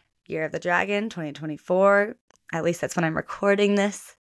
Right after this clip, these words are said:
Number one is kicking the habit of waking and scrolling, starting the day in your own inspiration.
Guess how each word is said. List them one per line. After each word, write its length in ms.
Number 240
one 380
is 200
kicking 300
the 60
habit 320
of 120
waking 340
and 100
scrolling, 520
starting 260
the 80
day 180
in 80
your 180
own 160
inspiration. 840